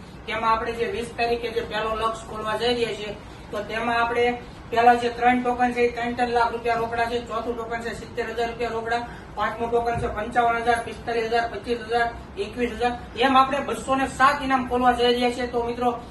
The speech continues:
નીચે ડિસ્પ્લે ઉપર નંબર આપેલો છે, તો આજે જ તે તમારી કૂપન બુક કરાવો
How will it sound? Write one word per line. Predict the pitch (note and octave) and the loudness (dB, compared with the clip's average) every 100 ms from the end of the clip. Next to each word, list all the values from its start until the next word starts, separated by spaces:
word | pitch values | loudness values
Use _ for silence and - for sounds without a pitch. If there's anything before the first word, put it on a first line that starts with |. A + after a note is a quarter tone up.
| - - | -14 -4
નીચે | A#3+ B3+ | -2 0
ડિસ્પ્લે | A#3 A#3+ - A#3+ | 0 -2 0 2
ઉપર | A#3 A#3 | 2 0
નંબર | A3+ A#3+ B3 | 0 4 4
આપેલો | A#3 B3 B3 | 4 0 0
છે, | A#3+ A#3+ | 0 0
તો | A#3 | 0
આજે | G3+ G3+ A#3+ | 2 2 2
જ | B3 | -2
તે | A#3 | -4
તમારી | A#3 A#3+ A#3 | -2 -2 -2
કૂપન | A3+ A#3 G#3+ | -4 -6 -4
બુક | A#3 | -6
કરાવો | A#3+ A#3+ | 0 2